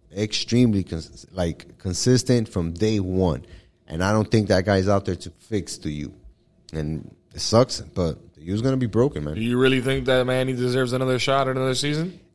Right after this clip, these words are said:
Speaker 1: In, in the, my hearts of heart, yes. But I'll, with that comes a lot of changes, right? He has to, like I said, look in the mirror and, and realize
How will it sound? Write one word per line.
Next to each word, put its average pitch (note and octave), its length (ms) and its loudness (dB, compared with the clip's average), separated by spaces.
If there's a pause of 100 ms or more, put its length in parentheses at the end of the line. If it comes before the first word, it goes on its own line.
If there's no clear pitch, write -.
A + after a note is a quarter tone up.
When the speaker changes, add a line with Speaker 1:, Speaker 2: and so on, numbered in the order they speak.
(140)
Speaker 1:
In, A#2 400 2
in B2 220 4
the, A#2 120 8
my A2+ 260 4
hearts C#3 340 6
of C3 120 2
heart, D3+ 320 2 (220)
yes. G2 520 0 (380)
But D3 380 2 (360)
I'll, G#2+ 400 2
with A#2+ 460 6
that D#3 360 2
comes B2+ 580 2
a G#2 140 4
lot G#2+ 360 6
of G2+ 440 0 (540)
changes, F2 600 2
right? E2+ 240 0
He A2+ 220 0
has A#2 280 2
to, A#2+ 40 -4
like A2 300 2
I G2+ 80 4
said, A2 200 0
look G#2 240 2
in A2 140 0
the G#2+ 60 -2
mirror G#2 340 0
and, G2 320 -4
and F#2+ 160 -4
realize G2 480 2